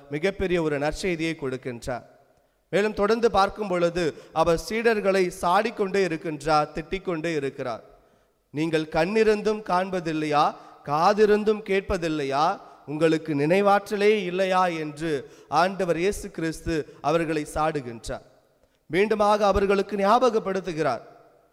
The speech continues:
"ஐந்து அப்பங்களையும் இரண்டு மீன்களையும் கொண்டு நான் எத்தனை பேர்த்துக்கு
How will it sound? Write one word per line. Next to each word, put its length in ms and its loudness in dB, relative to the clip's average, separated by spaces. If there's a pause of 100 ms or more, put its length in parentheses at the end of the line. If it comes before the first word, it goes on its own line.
(240)
"ஐந்து 380 0
அப்பங்களையும் 640 0
இரண்டு 280 2
மீன்களையும் 480 0
கொண்டு 220 -2 (340)
நான் 200 4 (100)
எத்தனை 320 0
பேர்த்துக்கு 340 0